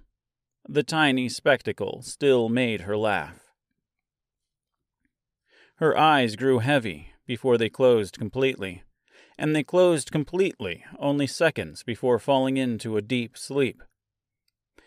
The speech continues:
Behind her eyes, in her subconscious brain, she was a child again.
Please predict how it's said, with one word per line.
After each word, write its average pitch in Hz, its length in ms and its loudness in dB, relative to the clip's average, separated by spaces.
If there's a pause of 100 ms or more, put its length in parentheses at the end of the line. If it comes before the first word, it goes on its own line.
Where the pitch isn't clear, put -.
(140)
Behind 139 480 0
her 127 220 2
eyes, 127 600 -4 (220)
in 123 140 -4
her 131 100 0
subconscious 139 920 -4
brain, 120 600 -2 (640)
she - 160 -6
was 127 200 0
a 127 40 -4
child 127 540 -2
again. 87 400 -14